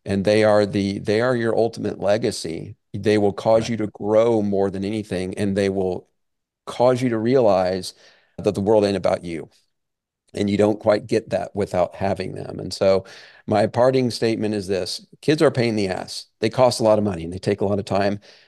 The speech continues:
Speaker 1: and who gives a damn? Because you wouldn't trade anything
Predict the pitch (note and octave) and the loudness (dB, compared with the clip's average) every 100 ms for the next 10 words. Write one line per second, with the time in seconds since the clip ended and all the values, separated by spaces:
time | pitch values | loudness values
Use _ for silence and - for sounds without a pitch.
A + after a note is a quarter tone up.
0 | _ _ - G#2+ G2 F2+ A#2 A2 G2 F#2+ | _ _ -6 -2 -2 -2 -2 0 0 -2
1 | F#2+ G2 F#2+ F#2+ G2+ F#2+ F#2 G2+ G2+ A2+ | -2 -4 -6 -6 -2 -2 -2 -4 -2 -2
2 | A#2 G#2+ A2 G2+ G#2 A#2+ C3+ B2+ G2 G2 | -2 -2 0 2 2 2 0 0 -2 -2
3 | G2+ G#2 | -6 -8